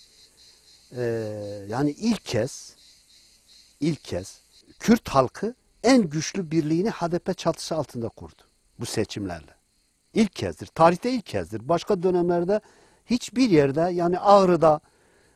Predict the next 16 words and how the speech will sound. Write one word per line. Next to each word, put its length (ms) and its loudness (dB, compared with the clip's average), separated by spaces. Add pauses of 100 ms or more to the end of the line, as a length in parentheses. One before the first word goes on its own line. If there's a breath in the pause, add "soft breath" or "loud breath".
(200)
e, 300 2
işte 220 0
Kürt 300 -4
halkı 300 2
yüzde 320 -2
yetmiş 600 0
dört 280 6
bir 160 -2
araya 240 4
gelmemiştir. 800 2
Ya 180 4
da 120 4
Hakkari'de 440 2
yüzde 240 -6
seksen 540 -2
beş 260 -2